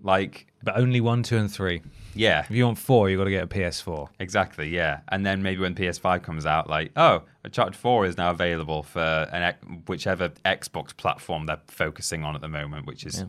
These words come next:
Speaker 1: confusing. Um,
Speaker 2: Well, we saw that, kind of. I mean, they, they weren't owned by Xbox at the time, but with The Outer Worlds,
Speaker 1: Mm.
Speaker 2: the sequel is going to presumably either be exclusive or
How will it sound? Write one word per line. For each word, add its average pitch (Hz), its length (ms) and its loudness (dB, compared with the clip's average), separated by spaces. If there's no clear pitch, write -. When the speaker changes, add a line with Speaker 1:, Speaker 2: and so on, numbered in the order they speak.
Speaker 1:
confusing. 76 600 -10
Um, 85 420 -2
Speaker 2:
Well, 147 100 2
we 185 80 2
saw 196 280 2
that, 107 240 0
kind 156 360 4
of. 104 80 2
I 110 80 4
mean, 120 320 2
they, 117 160 4
they 117 200 4
weren't 127 300 8
owned 127 320 4
by 107 160 4
Xbox 101 480 -2
at 101 80 -8
the 107 80 -8
time, 85 560 -2
but - 320 -4
with 120 180 2
The 113 120 4
Outer 139 300 2
Worlds, 80 500 -10
Speaker 1:
Mm. 87 220 -2
Speaker 2:
the 127 60 2
sequel 113 500 0
is 113 200 -4
going 113 360 4
to 104 220 0
presumably 107 680 4
either 107 240 2
be 101 120 0
exclusive 101 800 0
or 104 460 2